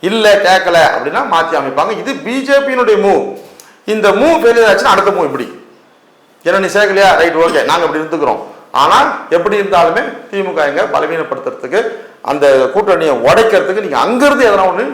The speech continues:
இழுத்துன்னு வரணும் அப்படின்றது தான் இந்த அஜெண்டா விஜய்க்கு.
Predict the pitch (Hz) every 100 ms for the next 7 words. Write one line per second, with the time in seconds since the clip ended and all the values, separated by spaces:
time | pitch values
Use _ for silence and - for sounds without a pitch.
0 | 147 165 143 120 117 107 85 73 - _
1 | _ _ _ _ - 151 147 117 113 104
2 | 117 151 156 - - 277 285 254 185 180
3 | - - - 151 165 165 - - -